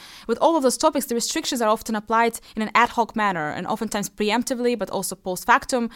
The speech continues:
which allows journalists a little bit of space to navigate and to try to outrun the censors,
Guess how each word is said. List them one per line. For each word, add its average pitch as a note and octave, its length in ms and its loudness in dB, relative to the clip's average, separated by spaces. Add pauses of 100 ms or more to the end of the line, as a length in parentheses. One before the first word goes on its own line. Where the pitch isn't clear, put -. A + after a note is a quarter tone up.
(200)
which A#3 140 0
allows B3 380 4
journalists A#3 380 -2
a - 20 -6
little E4+ 160 0
bit C4+ 80 2
of A#3 80 2
space G#3+ 320 -2
to - 80 -4
navigate G3+ 540 0
and F3+ 120 -4
to - 60 -12
try - 140 -4
to G3+ 160 -2
outrun A3 320 0
the A3+ 60 -4
censors, G#3 600 -4